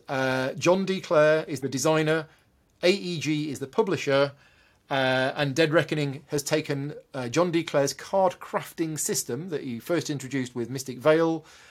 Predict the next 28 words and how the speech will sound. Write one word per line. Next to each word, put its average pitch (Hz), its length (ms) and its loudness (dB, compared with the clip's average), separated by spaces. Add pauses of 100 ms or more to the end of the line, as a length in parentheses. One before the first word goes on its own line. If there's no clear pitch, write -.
(160)
uh, 110 200 -8
and 120 100 -8
then 120 100 -4
Edge 117 180 -6
of 127 80 -4
Darkness 156 400 2
and 117 120 -8
various 147 360 4
other 135 120 -2
games, 135 360 0 (840)
to 156 120 0
a 135 40 4
whole 202 240 4
new 208 160 4
level 147 400 6
with 143 240 6
a 147 380 4
massive, 156 600 2
massive 151 440 2
game, 135 440 4 (220)
uh, 131 720 2
pirate-themed 151 640 2
game, 139 240 2
Dead 131 220 2
Reckoning. 120 420 -2
Now, 120 140 -8
Dead 160 240 4
Reckoning 151 560 0